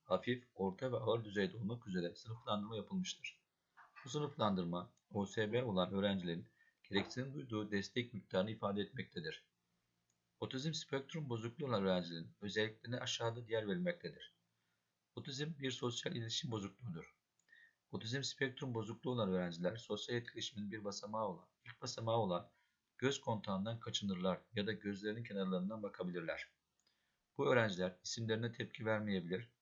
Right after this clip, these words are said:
diğer insanlara karşı ilgisiz görünebilir ya da çok az ilgi gösterebilirler.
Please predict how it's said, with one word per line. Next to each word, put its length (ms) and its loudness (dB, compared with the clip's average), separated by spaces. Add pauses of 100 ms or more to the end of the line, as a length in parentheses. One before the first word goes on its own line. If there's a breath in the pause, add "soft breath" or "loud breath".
diğer 160 6
insanlara 480 0
karşı 360 -4
ilgisiz 380 -6
görünebilir 500 0 (200)
ya 100 6
da 180 2
çok 220 -6
az 200 0
ilgi 160 -2
gösterebilirler. 800 -2